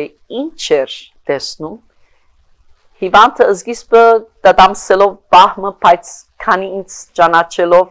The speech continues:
վստահություն ուներ իմ հանդեպ, պատասխանեց ասելով և նայելով արտա-, առաստաղին առավել ևս, թե իր հանգուցյալ ընկերների հոգիներ եկած են այցելելու իրեն,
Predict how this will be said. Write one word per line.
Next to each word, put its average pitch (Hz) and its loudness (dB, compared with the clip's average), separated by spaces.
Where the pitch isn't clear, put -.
վստահություն 160 -2
ուներ 143 -8
իմ 156 -12
հանդեպ, 147 -4
պատասխանեց 170 0
ասելով 170 -2
և 156 -4
նայելով 151 -2
արտա-, 147 2
առաստաղին 147 2
առավել 147 2
ևս, 151 -6
թե - -4
իր 196 0
հանգուցյալ 175 0
ընկերների 160 -4
հոգիներ 156 -10
եկած 135 -4
են 160 -10
այցելելու 139 -4
իրեն, 139 -12